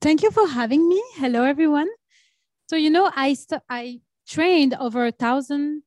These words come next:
people, and I coached personally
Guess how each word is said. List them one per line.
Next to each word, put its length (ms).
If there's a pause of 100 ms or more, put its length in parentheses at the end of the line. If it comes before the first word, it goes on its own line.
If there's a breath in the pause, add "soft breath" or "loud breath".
(140)
people, 500 (260)
and 540
I 260
coached 480
personally 1000